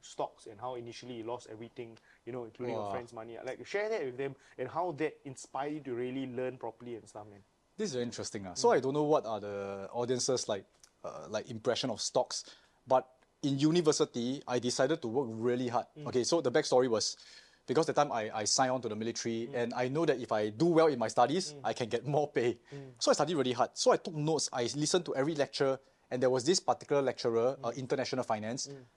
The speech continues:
Speaker 2: very interesting lecturer. So
Speaker 1: Mm.
Speaker 2: he was telling us about the stock market, telling us about a lot of things.
Speaker 1: Mm.
Speaker 2: So I was studying for the sake of exams.
Speaker 1: Mm.
Speaker 2: And then he actually asked a question. He said, "Do you all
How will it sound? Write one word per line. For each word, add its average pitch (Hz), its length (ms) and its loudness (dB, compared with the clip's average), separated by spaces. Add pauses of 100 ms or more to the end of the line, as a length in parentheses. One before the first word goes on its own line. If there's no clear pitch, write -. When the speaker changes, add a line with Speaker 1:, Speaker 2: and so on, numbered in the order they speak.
(500)
Speaker 2:
very 175 280 2
interesting 156 320 -2
lecturer. 110 280 -2
So 208 140 4
Speaker 1:
Mm. 208 40 -2
Speaker 2:
he 175 80 -2
was 127 140 -2
telling 147 260 0
us 143 160 2
about 113 120 0
the 110 80 -4
stock 131 200 0
market, 123 400 0
telling 139 200 0
us 131 120 2
about 107 140 -2
a 117 100 -4
lot 131 40 4
of 120 60 -2
things. 123 360 -2
Speaker 1:
Mm. 139 40 -16 (220)
Speaker 2:
So - 160 4
I 147 40 6
was 123 140 4
studying 131 280 2 (100)
for 131 140 4
the 123 60 -2
sake 170 220 0
of 120 160 -4
exams. 113 480 -2
Speaker 1:
Mm. 135 180 -14 (200)
Speaker 2:
And 156 100 2
then 254 140 6
he 151 220 0
actually 185 340 0
asked 156 160 0
a 123 40 -6
question. 107 260 -6
He 107 80 -8
said, 180 180 -2 (380)
"Do 151 80 2
you 190 100 6
all 262 220 0